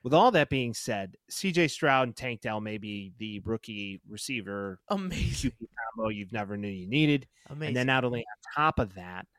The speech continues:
Speaker 1: but it was also one of those situations where you look at each team and say, "These guys are gonna be competing against each other for a really long
Speaker 2: Long
Speaker 1: time,"
Speaker 2: time,
Speaker 1: and that's
Speaker 2: yeah.
Speaker 1: pretty exciting.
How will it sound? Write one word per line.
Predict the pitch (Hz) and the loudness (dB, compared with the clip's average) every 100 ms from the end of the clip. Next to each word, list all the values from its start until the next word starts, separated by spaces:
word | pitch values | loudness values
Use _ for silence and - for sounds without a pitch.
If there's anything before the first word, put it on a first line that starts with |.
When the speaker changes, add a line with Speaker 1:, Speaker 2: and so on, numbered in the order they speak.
| _ _ _ - - | _ _ _ -20 2
Speaker 1:
but | 147 147 123 101 107 _ _ _ _ _ | 6 8 6 2 -2 _ _ _ _ _
it | 151 | -6
was | 139 123 - | -4 -6 -4
also | 139 147 135 | -2 0 0
one | 120 113 | 0 -2
of | |
those | 110 104 | -4 -6
situations | - 123 120 123 107 104 - 113 104 101 - | -8 -8 -8 -6 -6 -4 -4 -6 -8 -10 -12
where | 110 117 147 131 110 101 104 - | -12 0 2 4 2 -2 -6 -10
you | 110 123 151 | -8 -2 0
look | 139 135 - | 2 0 2
at | 127 107 - _ _ | 0 -2 -6 _ _
each | 170 160 147 - | -4 -4 -2 -4
team | - 139 120 | -2 0 -2
and | 110 | -4
say, | - 110 | -4 -2
"These | 117 127 113 | 0 -2 2
guys | 120 110 | 0 0
are | |
gonna | 113 107 | -2 -4
be | 104 | -4
competing | - 98 107 104 95 | -6 -4 -2 -2 -4
against | 90 98 95 117 | -6 -6 -6 -6
each | 101 | 0
other | 117 107 | 0 0
for | - 95 | -2 -8
a | |
really | 90 120 131 | 0 2 4
long | 131 | 4
Speaker 2:
Long | 127 | 2
Speaker 1:
time," | - 135 156 | 2 2 2
Speaker 2:
time, | 139 | -2
Speaker 1:
and | 120 | -4
that's | 135 151 | -6 -6
Speaker 2:
yeah. | 135 | 0
Speaker 1:
pretty | 180 185 | 2 2
exciting. | - 196 151 | 0 -2 -2